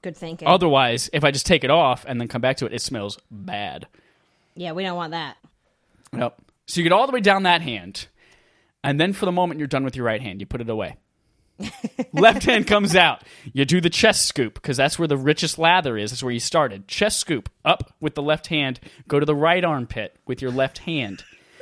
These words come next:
Speaker 2: Same thing. If you wore antiperspirant deodorant the day before, you might have to go back for a second scoop. <laughs>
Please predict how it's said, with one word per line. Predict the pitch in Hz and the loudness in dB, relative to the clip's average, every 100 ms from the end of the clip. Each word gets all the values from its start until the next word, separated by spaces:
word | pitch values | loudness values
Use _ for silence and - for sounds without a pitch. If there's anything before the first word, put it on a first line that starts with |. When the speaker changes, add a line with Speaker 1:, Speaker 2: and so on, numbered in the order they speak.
| - | -12
Speaker 2:
Same | - - 185 190 | -4 2 4 4
thing. | 220 220 131 117 _ | 4 4 2 -4 _
If | 131 | -8
you | 127 127 | -6 -2
wore | 131 | -2
antiperspirant | 139 147 160 160 156 - 147 147 | 2 0 0 -2 -2 -2 -6 -4
deodorant | 165 165 190 147 | -2 0 0 -2
the | 127 | -4
day | 131 | -4
before, | 117 - 110 | -4 -6 -6
you | 113 | -6
might | 131 156 | -2 0
have | 170 | -2
to | 170 | -2
go | |
back | 160 156 | -2 -2
for | 160 | -2
a | |
second | 147 160 - 127 | -4 -4 -4 -6
scoop. | - 151 - - _ _ _ _ | -6 -6 -8 -18 _ _ _ _
<laughs> | - | -16